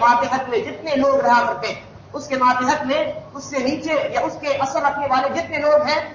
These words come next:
وہ تمام لوگ اس کے چرواہے ہیں۔ چرواہے کے اوپر ضروری ہوتا ہے کہ وہ اپنے بکریوں کو اور اپنے جانوروں کی حفاظت فرمائے۔ اگر وہ کسی دوسرے ڈگر پر چلے جائے تو انہیں کھینچ کر پھر سے صحیح راستے پہ لے جائے۔ لہذا ہر انسان، اللہ کے نبی فرماتے ہیں صلی اللہ علیہ وسلم،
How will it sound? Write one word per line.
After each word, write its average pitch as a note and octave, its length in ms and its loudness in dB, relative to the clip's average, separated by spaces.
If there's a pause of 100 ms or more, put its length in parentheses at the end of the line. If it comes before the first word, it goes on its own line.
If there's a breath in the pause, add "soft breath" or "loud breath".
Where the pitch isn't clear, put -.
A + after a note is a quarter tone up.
وہ G4+ 100 0
تمام C#4 500 4
لوگ C4+ 160 4
اس B3+ 120 -4
کے A#3 80 -6
چرواہے G3+ 420 2
ہیں۔ - 240 -14 (220)
چرواہے A#3 320 4
کے B3+ 140 -2
اوپر A#3 200 0
ضروری D4 340 0
ہوتا B3+ 360 2
ہے - 40 -6 (180)
کہ A3 140 -4
وہ C4+ 160 6
اپنے C4 160 0
بکریوں C4 380 2
کو - 240 -2 (240)
اور B3 140 4
اپنے C4 200 0
جانوروں A#3 440 0
کی - 80 -4
حفاظت G#3+ 400 0
فرمائے۔ F#3 280 -2 (320)
اگر C4+ 220 2
وہ C#4 80 4
کسی C#4 260 -2
دوسرے C#4 320 -2
ڈگر C4+ 220 2
پر C#4+ 160 0
چلے C4+ 160 0
جائے C4+ 480 2
تو C4+ 140 0
انہیں C#4+ 220 0
کھینچ E4 240 -2
کر D#4+ 80 0 (120)
پھر E4 120 -4
سے - 100 -12
صحیح C#4+ 200 -6
راستے D4 340 2
پہ C4 40 -8
لے A#3 120 -2
جائے۔ D#3+ 320 -2 (180)
لہذا G#3+ 400 0
ہر A#3 100 2
انسان، G3 480 2 (220)
اللہ A#3+ 160 2 (100)
کے A3 120 -4
نبی A#3+ 100 -6
فرماتے B3 380 0
ہیں B3+ 100 -4
صلی A3 200 0
اللہ A#3+ 300 4
علیہ B3+ 260 2
وسلم، C#4 320 -2